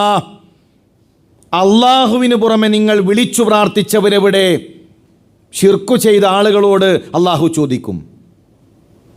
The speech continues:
അള്ളാഹുവിൽ പങ്കു ചേർത്ത ആളുകളോട് പടച്ച റബ്ബ്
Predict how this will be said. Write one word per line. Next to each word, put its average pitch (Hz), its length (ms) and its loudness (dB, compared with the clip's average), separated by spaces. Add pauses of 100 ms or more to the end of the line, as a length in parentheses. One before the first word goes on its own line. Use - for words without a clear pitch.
(340)
അള്ളാഹുവിൽ 240 540 2
പങ്കു 233 400 0
ചേർത്ത 247 340 0 (180)
ആളുകളോട് 240 760 2
പടച്ച 226 300 -2
റബ്ബ് 247 260 0